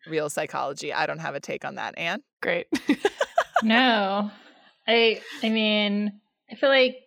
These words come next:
Speaker 3: Christy, um, and, like, just her, like, I feel like Anna Martin associates her with the food a lot, just, like, gross out things.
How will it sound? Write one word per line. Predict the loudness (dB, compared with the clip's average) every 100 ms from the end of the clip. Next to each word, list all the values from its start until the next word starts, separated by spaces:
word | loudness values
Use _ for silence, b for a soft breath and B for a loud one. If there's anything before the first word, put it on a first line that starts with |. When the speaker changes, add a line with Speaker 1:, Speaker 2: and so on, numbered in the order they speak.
| -12
Speaker 3:
Christy, | -2 0 0 -6 -2 2 2 2 2 0 0
um, | 0 0 0 0
and, | 0
like, | 0 -2 -6 -12
just | -4 -4 0
her, | 2
like, | 2 2 -2 _ _ _ _ _ _ -18 -6
I | -4
feel | 0 0
like | 0 -2 -8 0
Anna | 2 4
Martin | 2 0 -2
associates | -2 -2 0 0 -2 -2
her | -4 -4
with | -6
the |
food | -12 -8 -4 -2
a | -2
lot, | -4 -6 -6 -6 -10 _
just, | -10 -6
like, | -6 -6
gross | -2 -2 -2
out | -2 -2
things. | -2 -2 0 -2 -4 -10